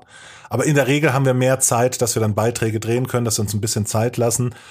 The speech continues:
Und dementsprechend muss es gar nicht so aktuell sein. Es ist so eine Art latente Aktualität. Es sind oft Konflikte, wo man sagt, okay, da hat man jetzt auch längere Zeit nichts mehr von gehört.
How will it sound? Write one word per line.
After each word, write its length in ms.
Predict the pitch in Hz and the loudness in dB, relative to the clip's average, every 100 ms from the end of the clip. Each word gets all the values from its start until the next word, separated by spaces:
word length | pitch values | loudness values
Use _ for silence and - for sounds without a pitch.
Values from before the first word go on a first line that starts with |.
| - - - _ _ | -20 -20 -20 _ _
Und 640 | - 120 120 123 120 120 - | -4 0 2 2 0 -4 -2
dementsprechend 480 | 131 131 135 113 127 | -2 -2 -2 -2 0
muss 160 | 156 | 0
es 140 | 165 160 | 0 0
gar 180 | 131 139 | 0 0
nicht 140 | 135 | -2
so 340 | - - 147 | -4 -2 -2
aktuell 480 | 117 113 - 90 87 | -2 -4 -6 -6 -6
sein. 420 | 87 85 80 90 | -6 -6 -6 -6
Es 140 | 85 - | -6 -2
ist 160 | 123 | -2
so 80 | - | 0
eine 140 | 123 117 | -2 0
Art 320 | 117 123 - | -2 -4 -2
latente 560 | 120 120 151 180 175 | -2 -2 -2 0 0
Aktualität. 720 | 156 - 135 117 113 170 202 156 | -2 0 -2 -2 -2 -2 -2 -4
Es 140 | - | -2
sind 140 | 131 | -2
oft 220 | 123 - - | -2 -6 -4
Konflikte, 460 | 127 - 139 131 | -4 -2 -4 -2
wo 60 | 120 | -2
man 120 | 120 | -2
sagt, 220 | 113 117 | -2 -2
okay, 200 | 113 - | -4 -4
da 100 | 156 | -2
hat 100 | 135 | -2
man 80 | 131 | -2
jetzt 160 | 117 113 | -4 -2
auch 320 | 120 131 - | -4 -6 -10
längere 340 | 123 123 131 135 | -8 -4 -2 -2
Zeit 180 | 131 127 | -2 -2
nichts 160 | 127 | -6
mehr 120 | 131 | -6
von 180 | 120 117 | -4 -2
gehört. 340 | 110 113 151 | 0 0 0